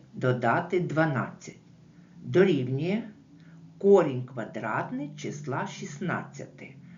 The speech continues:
дорівнює чотири сантиметри.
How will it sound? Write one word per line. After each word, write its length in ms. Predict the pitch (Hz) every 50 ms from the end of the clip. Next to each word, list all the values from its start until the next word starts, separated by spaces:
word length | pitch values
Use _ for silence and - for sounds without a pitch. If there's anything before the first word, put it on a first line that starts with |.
| - - -
дорівнює 880 | 131 123 151 151 135 127 120 113 - 117 123 139 170 196 220 254 294 311 - - - - - - - -
чотири 580 | - - 135 120 123 - - 139 170 196 220 226 - - -
сантиметри. 880 | - - - 170 196 190 - 175 127 101 92 - - - - - -